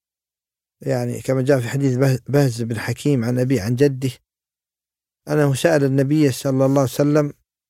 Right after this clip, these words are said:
قال: "عوراتنا ما نأتي منها وما نذر." فقال النبي صلى الله عليه وسلم: "احفظ عورتك إلا من زوجتك أو ما ملكت يمينك."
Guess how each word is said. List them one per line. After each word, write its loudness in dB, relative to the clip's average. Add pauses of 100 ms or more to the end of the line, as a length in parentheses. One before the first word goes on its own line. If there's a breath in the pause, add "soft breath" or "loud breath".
(180)
قال: 4
"عوراتنا 2
ما 2
نأتي -4
منها 2
وما 2
نذر." 2 (1120)
فقال 2
النبي 2
صلى 0
الله 4
عليه 2
وسلم: 0
"احفظ -2
عورتك -2 (960)
إلا 4
من 0
زوجتك 0 (240)
أو 4
ما 2
ملكت -2
يمينك." -2